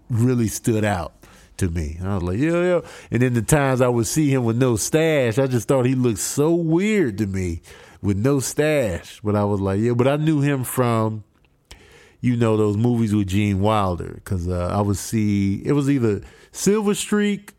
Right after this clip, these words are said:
or Stir Crazy. I would see that movie and I'd be like, "Yo, that's, uh, Richard Pryor and Gene Wilder." And then, you know, I saw a stand-up later on down the line. Um,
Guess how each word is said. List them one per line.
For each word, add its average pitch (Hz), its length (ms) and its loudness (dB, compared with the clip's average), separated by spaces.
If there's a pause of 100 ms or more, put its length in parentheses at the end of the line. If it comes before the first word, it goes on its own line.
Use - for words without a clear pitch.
(240)
or 113 100 0
Stir 139 320 0
Crazy. 101 640 -2
I 113 120 0
would 113 160 0
see 175 260 0
that 131 220 2
movie 139 420 0
and 110 100 0
I'd 120 140 0
be 113 60 0
like, 110 220 0
"Yo, 175 760 0
that's, 135 320 -2
uh, 139 400 0 (640)
Richard 135 260 0
Pryor 139 360 2
and 123 120 0
Gene 127 320 0
Wilder." 120 480 0
And 92 220 -4
then, 92 400 -4 (840)
you 110 100 -6
know, 98 140 -4
I 104 60 -2
saw 101 300 -2
a 95 60 -4
stand-up 98 640 -4
later 98 300 2
on 92 200 0
down 92 260 -4
the 87 60 -8
line. 98 600 -6 (640)
Um, 90 680 -2